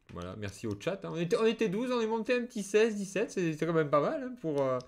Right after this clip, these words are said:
pour du Tertius, et c'est des vidéos qui, qui marchent pas mal, donc je suis assez, assez content. Je cherche des gens qui s'y connaissent en, euh, guerre civile anglaise. Alors bon, je,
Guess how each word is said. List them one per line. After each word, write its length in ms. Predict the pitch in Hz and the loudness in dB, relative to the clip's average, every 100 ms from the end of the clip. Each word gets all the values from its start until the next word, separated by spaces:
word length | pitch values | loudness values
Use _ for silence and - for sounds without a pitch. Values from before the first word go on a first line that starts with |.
| - - - _ | -14 -20 -20 _
pour 140 | 131 | -4
du 100 | 135 | -4
Tertius, 460 | - 131 - 214 185 | -2 -4 0 0 0
et 20 | |
c'est 140 | 175 | 0
des 200 | 156 151 | 2 4
vidéos 380 | 143 127 147 190 | 2 -2 0 -2
qui, 220 | 202 139 | -2 -8
qui 120 | - | -6
marchent 220 | 127 185 - | -4 -4 -4
pas 80 | |
mal, 220 | 123 147 190 | -4 -4 -6
donc 160 | 113 | -10
je 40 | - | -6
suis 100 | 107 | -6
assez, 260 | 110 143 | -6 -10
assez 280 | - 107 151 | -10 -8 -10
content. 400 | 147 117 127 - - - - - | -8 -8 -10 -12 -14 -14 -14 -12
Je 160 | 107 180 | 4 4
cherche 340 | 202 240 233 | 6 2 2
des 160 | 190 185 | 0 2
gens 160 | 190 214 | 2 -2
qui 140 | 175 | -4
s'y 160 | - 160 | -6 -6
connaissent 560 | 180 180 196 190 - 143 | -4 -2 -2 -4 -4 -4
en, 380 | 131 127 127 127 | -2 -4 -4 -4
euh, 760 | 117 113 113 113 110 110 110 107 | -2 -2 -2 -2 -2 -2 -4 -4
guerre 220 | 139 180 | -2 -4
civile 220 | - 180 | -2 0
anglaise. 320 | 170 170 170 | 2 0 0
Alors 260 | 127 113 104 | 0 0 0
bon, 240 | 101 123 | 0 -4
je, 440 | 104 98 90 87 | -2 -2 -2 -4